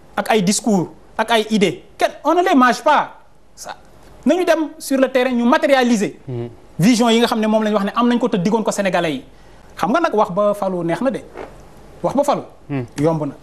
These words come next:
Speaker 1: Waaye nag exercice su pouvoir moom leneen la. Ñi nag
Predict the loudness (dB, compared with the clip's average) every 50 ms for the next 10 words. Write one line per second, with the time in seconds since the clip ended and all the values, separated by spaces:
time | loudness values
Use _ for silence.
0 | -8 -8 -8 -10 -10 -4 0 2 2 4 2 2 0 0 0 0 0 2 2 0
1 | 0 -2 -4 -4 -4 -2 0 2 2 2 0 -4 -6 -8 -12 -18 -20 -20 -20 -20
2 | -20 -10 -2 0 0 2 2 0 -2 -4 -8 -14 -20 -20 -20 -20 -20 -20 -12 -4
3 | 0 2 4 4 4 4 4 2